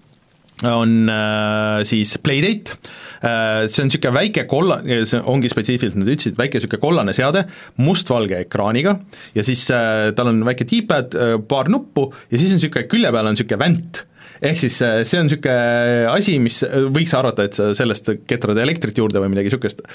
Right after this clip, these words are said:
aga ei, see on, äh, konkreetselt ongi mängude kontrolli, äh, või noh, äh, juhtimiseks siis. Äh, et see on neil, äh, olnud, äh, töös mitu aastat, äh, on siukse, noh, seitsekümmend neli korda seitsekümmend kuus sentimeetrit, noh, mis ta on siis,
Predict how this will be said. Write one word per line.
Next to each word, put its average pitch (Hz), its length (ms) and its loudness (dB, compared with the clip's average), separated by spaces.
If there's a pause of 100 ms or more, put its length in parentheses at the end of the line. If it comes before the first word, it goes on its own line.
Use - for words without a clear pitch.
(140)
aga 104 180 -2
ei, 220 220 2 (160)
see - 200 -4
on, 127 140 2
äh, 117 280 0
konkreetselt 180 440 0
ongi 147 160 4
mängude 117 320 2
kontrolli, 107 400 0
äh, 156 180 2
või 151 140 2
noh, 131 400 0
äh, 117 880 -6 (160)
juhtimiseks 131 540 -2
siis. 85 160 -6 (540)
Äh, 120 420 0
et 127 80 -6
see 180 80 2
on 180 100 4
neil, 170 220 2 (120)
äh, 143 140 4
olnud, 139 400 2
äh, 117 220 2
töös 143 340 2
mitu 156 320 0
aastat, - 440 -4 (120)
äh, 113 540 0
on 120 160 2
siukse, 120 240 0 (160)
noh, 123 240 -2
seitsekümmend 151 460 0
neli 147 100 0
korda 104 160 0
seitsekümmend 123 280 -2
kuus 117 200 0
sentimeetrit, 95 480 -4
noh, 120 140 -2 (160)
mis 123 180 -4
ta 117 80 0
on 104 80 2
siis, 92 220 -8